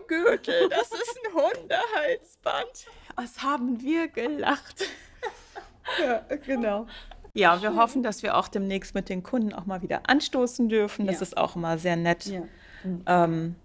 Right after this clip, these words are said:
Speaker 1: das
Speaker 2: Also
Speaker 1: ist, ja, wir versuchen das hier nicht nur familiär vom Team zu halten, ne? Also es sind einfach hier auch,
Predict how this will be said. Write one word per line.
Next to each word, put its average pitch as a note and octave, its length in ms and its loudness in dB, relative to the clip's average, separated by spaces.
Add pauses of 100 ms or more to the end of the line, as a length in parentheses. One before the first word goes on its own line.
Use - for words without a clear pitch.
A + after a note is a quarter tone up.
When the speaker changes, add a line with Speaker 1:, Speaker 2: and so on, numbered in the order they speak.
(180)
Speaker 1:
das F3+ 140 -2
Speaker 2:
Also F3+ 280 0
Speaker 1:
ist, - 400 -6
ja, D#3+ 280 2
wir G#3 80 0
versuchen G#3 480 0
das F3 180 -6
hier F#3 440 2 (600)
nicht G3+ 220 0
nur F#3+ 140 4
familiär G3 680 2
vom E3+ 260 -6
Team B3+ 320 4
zu A3 280 -2
halten, G3 520 2
ne? G#3+ 220 -2
Also F#3+ 200 -2
es F3 100 -8
sind F#3+ 160 -6
einfach E3+ 240 -6
hier E3+ 200 -2
auch, - 220 -6